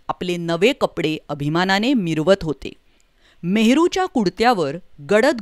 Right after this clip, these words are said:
गुलाबी रंगाची फुलं भरली होती, तर कमरूच्या कपड्यांवर फुलापानांची नक्षी. अझहर मिया आपल्या नाजूक विणकामाच्या टोपीवर विशेष खुश दिसत होते.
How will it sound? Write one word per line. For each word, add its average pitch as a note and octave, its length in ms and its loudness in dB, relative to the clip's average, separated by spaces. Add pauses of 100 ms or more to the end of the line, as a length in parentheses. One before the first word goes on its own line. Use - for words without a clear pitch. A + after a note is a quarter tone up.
गुलाबी F#3+ 380 2
रंगाची F#3 500 -2
फुलं G#3 320 0
भरली D3+ 380 2
होती, E3 380 -6 (340)
तर F#3+ 100 2
कमरूच्या G#3+ 540 0
कपड्यांवर D#3 600 2
फुलापानांची C#4 800 -4
नक्षी. C4+ 460 -2 (1300)
अझहर C4 360 4
मिया D4+ 240 4
आपल्या B3+ 440 0
नाजूक G3 560 0
विणकामाच्या A3+ 720 0 (100)
टोपीवर F#3 520 -2 (180)
विशेष D4 680 -2
खुश D#4 320 0
दिसत D#3 400 -10
होते. - 260 -14